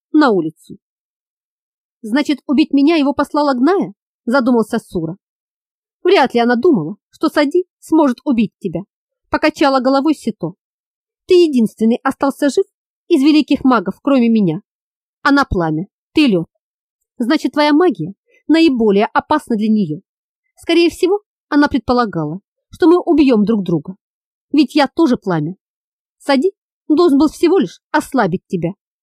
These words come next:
потому что пока ещё ты сильнее меня. "Да, я это понимаю. И из-за этого ненавижу тебя", скрипнула зубами Сито. "Что ты теперь собираешься делать?"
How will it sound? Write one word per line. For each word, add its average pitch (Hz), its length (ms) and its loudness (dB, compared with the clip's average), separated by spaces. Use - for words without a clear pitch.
потому 359 280 2
что - 140 -6
пока 339 300 -2
ещё 320 300 -2
ты 339 80 2
сильнее 226 480 2
меня. 180 300 -2
"Да, 254 240 0
я 269 220 0
это 233 140 -6
понимаю. 175 520 -2
И 302 160 2
из-за 262 100 -2
этого 311 360 -4
ненавижу 262 560 2
тебя", 170 260 -10
скрипнула 277 520 0
зубами 302 340 0
Сито. - 420 -12
"Что - 240 -2
ты 285 100 -2
теперь 294 400 -2
собираешься 233 640 -2
делать?" 160 320 -6